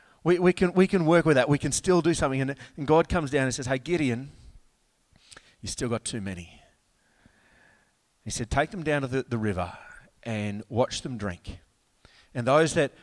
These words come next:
put their hands on the ground and, and dunk their face in the water to drink, send them home. Only those that,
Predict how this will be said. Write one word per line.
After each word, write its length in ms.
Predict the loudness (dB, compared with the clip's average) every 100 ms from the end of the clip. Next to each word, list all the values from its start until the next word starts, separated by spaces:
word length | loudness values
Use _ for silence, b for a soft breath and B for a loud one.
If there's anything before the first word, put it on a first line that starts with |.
| 0
put 160 | 0
their 120 | 2 0
hands 360 | 0 0 2
on 140 | 2 2
the 80 |
ground 560 | 2 2 4 4 2 0
and, 300 | -4 -4 -6 -10 B B
and 180 | -10 -2
dunk 300 | 2 2 2
their 140 | -4 -4
face 400 | 0 0 0 -2
in 80 |
the 80 | -2
water 340 | 0 0 0 0
to 100 | -2
drink, 520 | -2 -4 -6 -16 -18 _ _ _ _ _ _ _
send 260 | -8 -6 -4
them 120 | -4
home. 260 | -4 -8 -12 -20 -20 _ _ _ _ _ _ _
Only 220 | -6 -2
those 300 | 4 4 4 0
that, 160 | -4